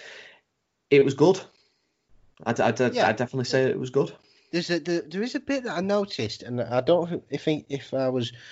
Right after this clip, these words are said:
Speaker 2: reading too much into it, uh, but, uh, Robbie Eagles is doing yes kicks on El Fantasmo, and I think it's either the second or the third one where he catches Fantasmo in the chin slash jaw,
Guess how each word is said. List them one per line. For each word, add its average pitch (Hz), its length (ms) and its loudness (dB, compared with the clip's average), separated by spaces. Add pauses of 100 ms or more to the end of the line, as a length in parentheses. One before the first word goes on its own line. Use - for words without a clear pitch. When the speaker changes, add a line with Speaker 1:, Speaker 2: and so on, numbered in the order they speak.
(240)
Speaker 2:
reading 143 300 6
too - 160 0
much - 240 -2
into 143 400 -2
it, 104 180 -2 (720)
uh, 175 120 8
but, 175 240 4 (160)
uh, 170 280 10
Robbie 226 240 4
Eagles 226 320 2
is 113 80 -6
doing 127 240 2
yes 147 220 4
kicks - 240 -2
on 123 120 2
El 113 100 4
Fantasmo, 110 640 0 (540)
and 123 100 4
I - 20 4
think 131 220 4
it's 135 140 0
either 127 140 2
the 127 60 2
second 117 320 2
or 202 40 4
the - 80 -4
third 190 320 4
one 95 280 -2 (600)
where 131 140 8
he 127 60 6
catches - 500 -2
Fantasmo 151 720 0 (1120)
in 220 140 4
the 269 80 2
chin 214 420 4
slash - 500 0
jaw, 139 500 4